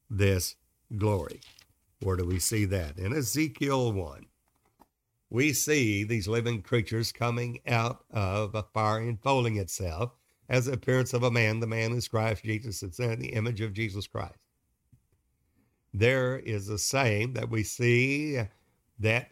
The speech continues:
Joshua, the son of Josedek, Joshua, Yeshua,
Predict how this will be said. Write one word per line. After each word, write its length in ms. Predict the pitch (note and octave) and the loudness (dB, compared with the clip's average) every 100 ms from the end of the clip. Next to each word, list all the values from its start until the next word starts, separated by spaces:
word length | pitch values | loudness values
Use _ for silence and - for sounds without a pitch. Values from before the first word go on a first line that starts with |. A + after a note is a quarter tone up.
| _ | _
Joshua, 500 | G#2 A2 B2 - A#2 | -4 2 2 2 -2
the 120 | A#2+ A2 | -2 -2
son 200 | A#2 A#2+ | -2 -2
of 100 | A2 | -2
Josedek, 600 | F#2 A#2 G2+ - A2 B2+ _ _ _ _ _ _ _ _ _ _ _ _ _ | 2 2 0 0 0 0 _ _ _ _ _ _ _ _ _ _ _ _ _
Joshua, 640 | G#2+ A2 G2+ G#2+ G#2+ B2 A#2 - E2 _ _ | -2 0 0 0 0 -2 -8 -12 -16 _ _
Yeshua, 800 | A2 A2 G2+ G#2+ G2 F#2 G#2 B2 | -2 -2 -2 -2 0 0 0 -4